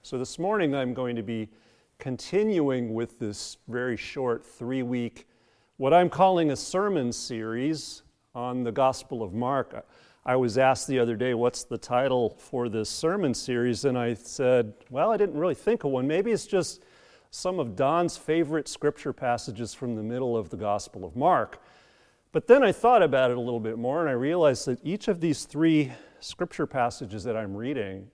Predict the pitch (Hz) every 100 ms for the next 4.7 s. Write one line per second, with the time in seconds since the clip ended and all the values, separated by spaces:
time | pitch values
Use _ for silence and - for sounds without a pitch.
0 | _ 127 180 247 - 151 123 117 113 95
1 | _ _ _ _ - 147 170 117 104 -
2 | 107 110 - - 95 101 147 165 - 107
3 | 123 147 247 - 214 165 139 - 156 170
4 | - - 95 65 - -